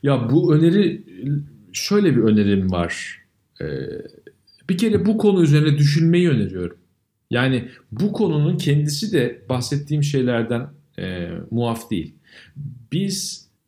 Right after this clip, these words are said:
şöyle bir tartışmanın parçası olmak isteriz diye düşünüyorum senle ben. Eğer yani bu tartışmanın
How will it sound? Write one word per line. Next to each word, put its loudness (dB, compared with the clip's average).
şöyle -2
bir -2
tartışmanın -2
parçası -2
olmak 0
isteriz -2
diye 2
düşünüyorum -6
senle -2
ben. -4
Eğer -2
yani -2
bu -16
tartışmanın -2